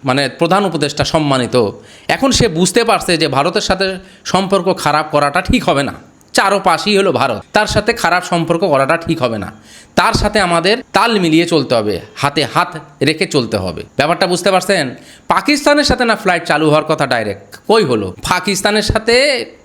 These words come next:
ফ্লাইট চালু হয়ে কোনো লাভ হবে না, আর যে ভাড়া, এতে কেউ যাবে না। তাই ভারত মানুষ এই জন্যই যায়, কারণ এখানে যাওয়াটা অনেক সহজ।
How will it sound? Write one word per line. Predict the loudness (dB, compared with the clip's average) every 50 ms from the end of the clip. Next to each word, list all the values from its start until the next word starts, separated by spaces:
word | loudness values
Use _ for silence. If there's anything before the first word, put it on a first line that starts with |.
| -20 -4 -2
ফ্লাইট | 0 0 0 0
চালু | -2 -2 0 2 2
হয়ে | 2 2 0
কোনো | 0 0 0 2
লাভ | 2 2 0 0
হবে | -2 -4 -6 -6
না, | -8 -10 -6 -6
আর | -4 -4 -4 -2
যে | -2 -2
ভাড়া, | 0 0 0 2 2 2 2 2 0 -2
এতে | -4 -4
কেউ | -2 -2 -2 0
যাবে | 0 -2 -2 -2 -6
না। | -8 -10 -12 -12 _
তাই | -4 -4 -4 -4
ভারত | -4 0 0 2 4 4 2 2 -2 -6 -14 -18 -10 -2
মানুষ | 0 0 2 2 0 -2 0 0
এই | 0 0
জন্যই | 0 0 2 2 0 2
যায়, | 0 0 -2 0
কারণ | -2 -2 0 0
এখানে | -2 -2 -2 -2 0
যাওয়াটা | 2 2 2 0 0 0 0
অনেক | 0 -2 -2
সহজ। | -4 -8 -8 -8 -8 -10 -12